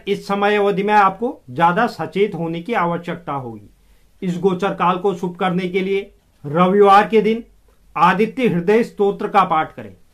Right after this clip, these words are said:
बात करते हैं कुंभ राशि की। कुंभ राशि के लिए सूर्य सातवें भाव के स्वामी होते हैं। इस गोचर काल की अवधि में आय,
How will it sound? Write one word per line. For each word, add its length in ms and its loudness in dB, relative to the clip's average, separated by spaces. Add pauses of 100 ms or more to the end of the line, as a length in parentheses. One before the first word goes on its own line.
बात 280 -2
करते 220 -2
हैं 140 -2
कुंभ 220 -2
राशि 320 -4
की। 160 -20 (320)
कुंभ 260 0
राशि 340 4
के 120 4
लिए 160 4
सूर्य 440 -2 (120)
सातवें 500 -2
भाव 280 0
के 120 -2
स्वामी 320 0
होते 300 -6
हैं। 200 -16 (400)
इस 160 -4
गोचर 360 2
काल 260 2
की 140 0
अवधि 340 0
में 200 -6 (300)
आय, 380 4